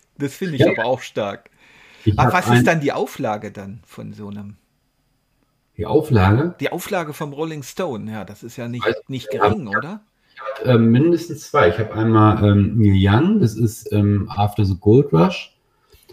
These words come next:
Speaker 2: Und auf der anderen Seite ist, ähm, Homegrown. Und dann hab ich von den Stones von, ähm, da ist auf der einen Seite, ähm, Wild Horses in einer, äh, alternativen Version.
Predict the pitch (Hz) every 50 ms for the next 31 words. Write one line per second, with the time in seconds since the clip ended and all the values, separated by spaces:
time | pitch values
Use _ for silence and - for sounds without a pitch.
0 | _ _ _ _ _ _ _ _ _ - - 107 110 107 104 - 113 107 107 110
1 | 113 110 110 107 101 104 104 104 104 101 104 - - - 107 98 - - - -
2 | - - 104 101 95 95 92 92 104 117 135 151 147 156 156 160 175 180 156 113
3 | 113 117 123 120 120 117 - 123 110 104 98 - - - _ - - - 147 175
4 | 185 185 - - - - 135 127 123 120 120 117 117 113 - - 107 104 107 107
5 | 101 101 - - 110 101 - - - - - 92 92 - 110 87 71 101 110 117
6 | 120 110 113 113 110 110 110 107 - 110 107 104 101 - - 101 101 98 92 92
7 | - 90 95 92 92 92 92 95 101 120 139 - - 92 90 - - - 90 104
8 | 101 98 98 98 - - - - - - - - _ _ - 98 95 95 - 101
9 | 92 92 90 - - 120 135 151 151 156 151 139 143 151 160 185 214 247